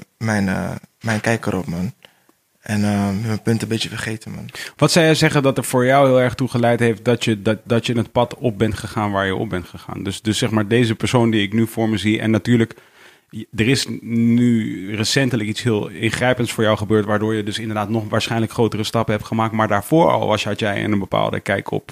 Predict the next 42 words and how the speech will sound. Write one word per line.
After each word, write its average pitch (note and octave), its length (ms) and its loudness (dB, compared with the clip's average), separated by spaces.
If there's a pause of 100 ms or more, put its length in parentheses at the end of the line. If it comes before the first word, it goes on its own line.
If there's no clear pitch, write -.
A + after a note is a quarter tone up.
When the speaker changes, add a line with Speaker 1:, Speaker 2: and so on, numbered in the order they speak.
(240)
Speaker 2:
op G#2+ 200 -2
life, F#2+ 480 -4
if - 140 -12
you G#2+ 160 -6
will. G#2+ 140 -8 (380)
Speaker 1:
Ja. A2 420 -2
Speaker 2:
Van, G#2+ 240 -8
wat B2+ 160 -2
zou B2+ 140 0
je B2 100 0
zeggen A#2+ 260 -2
dat G#2 160 -4
daarin G#2 500 0
major G2+ 360 0
bijdragen F#2+ 640 -2
waren? F2+ 320 -12 (440)
Dingen B2+ 220 4
die B2 100 4
we A#2+ 60 2
Speaker 1:
Ehm. A#2 80 2
Speaker 2:
wellicht A#2+ 360 0
met A2+ 160 -4
z'n A#2 60 -2
allen A#2 220 4
kunnen F#2 240 -2
leren F#2 280 -6
van, G2 360 -8
eh, F#2+ 60 -8 (240)
van F#2+ 360 -8
dat. F#2+ 140 -8 (480)
Speaker 1:
Eh, A#2 100 -4 (140)
you, G#2+ 200 0
ja, A#2 220 -2
you A2 60 0 (100)
gotta C#3 220 2
get C#3 220 2
it - 20 0
now, A#2 280 2
man. G#2 260 -2
Als G#2+ 220 -4
je F#2+ 60 -6
iets - 380 -4